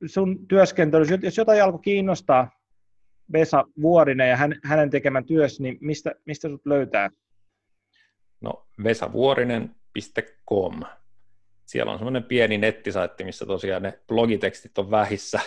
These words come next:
Speaker 2: <laughs> kun se ei ole se mun laji, mut sieltä nyt löytyy niinku se, että kuka mä oon, ja siellä on, sieltä löytyy footerista tai sieltä,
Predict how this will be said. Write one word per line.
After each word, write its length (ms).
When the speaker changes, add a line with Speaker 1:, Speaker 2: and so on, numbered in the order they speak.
Speaker 2:
<laughs> 240
kun 120
se 160
ei 80
ole 60
se 140
mun 280
laji, 260
mut 200
sieltä 260
nyt 160
löytyy 320
niinku 180
se, 160
että 160
kuka 240
mä 140
oon, 120
ja 60
siellä 220
on, 180
sieltä 280
löytyy 540
footerista 580
tai 160
sieltä, 280